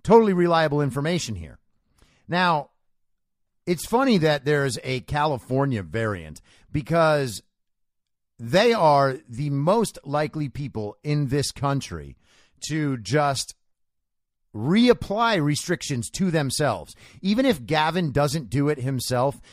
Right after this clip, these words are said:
the citizenry of California will go mask up on their own and then try to shame everyone else into doing the same thing. And they'll eventually get that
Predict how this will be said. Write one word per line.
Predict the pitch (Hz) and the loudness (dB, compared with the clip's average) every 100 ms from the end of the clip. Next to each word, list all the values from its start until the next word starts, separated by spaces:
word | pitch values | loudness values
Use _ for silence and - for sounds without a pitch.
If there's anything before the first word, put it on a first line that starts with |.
| - | -12
the | - 156 | 0 0
citizenry | - 233 320 - 151 143 139 | 0 0 0 0 0 0 -2
of | 123 | -2
California | 156 170 175 - 143 117 67 - _ - | -2 0 0 -2 -2 -2 -4 -14 _ -14
will | 110 165 160 160 - _ _ - | 0 4 4 2 -8 _ _ 0
go | 180 185 | 2 2
mask | 147 165 208 185 190 | 0 0 0 -2 0
up | 180 175 | -2 0
on | 156 165 | -2 0
their | 156 151 143 | 0 0 0
own | 156 151 110 73 80 78 _ _ _ _ | -2 -2 -2 -6 -12 -14 _ _ _ _
and | 156 170 147 | -2 -2 0
then | 175 170 127 | 0 -2 -4
try | - - 202 202 208 165 180 | -10 -2 2 2 2 -2 -2
to | 180 165 151 143 - _ - | 0 0 0 -2 -6 _ -16
shame | - - 214 190 156 - | -6 -2 0 0 -6 -4
everyone | 170 165 147 147 | -2 0 0 -2
else | 139 131 - - _ _ _ _ _ | -2 -2 -6 -12 _ _ _ _ _
into | 165 156 143 | -2 -2 -2
doing | 123 147 143 120 | -2 -2 -2 -4
the | 123 | -6
same | 143 131 113 | -4 -4 -6
thing. | - 147 110 71 - - | -4 -4 -4 -8 -20 -16
And | 139 160 | -6 0
they'll | 180 170 185 | 2 2 0
eventually | 151 156 220 - 175 151 | -2 0 0 -2 -4 -2
get | 147 127 110 | -2 -4 0
that | 165 180 | 2 2